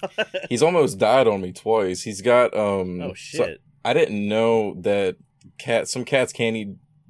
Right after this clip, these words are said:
Speaker 2: dry food because they get, like, these, like, crystals in their urethra. I'm not making this up. This is real.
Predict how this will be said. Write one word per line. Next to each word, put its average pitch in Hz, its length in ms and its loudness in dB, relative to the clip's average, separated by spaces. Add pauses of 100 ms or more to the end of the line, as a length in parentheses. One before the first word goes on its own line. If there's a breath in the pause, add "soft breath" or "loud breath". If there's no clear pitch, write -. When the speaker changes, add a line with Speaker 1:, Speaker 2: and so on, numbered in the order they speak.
(360)
Speaker 2:
dry 101 280 -2
food 107 460 -8 (520)
because 98 300 -4
they 107 120 -2
get, 101 240 2
like, 101 220 -4
these, 95 260 -8
like, 90 360 -2 (460)
crystals 117 640 -4
in 101 100 -4
their 98 120 -4
urethra. 98 680 -2
I'm 107 140 0
not 120 200 2
making 113 260 2
this 98 180 -6
up. 98 160 0
This 98 160 -10
is 92 160 -12
real. 92 440 -4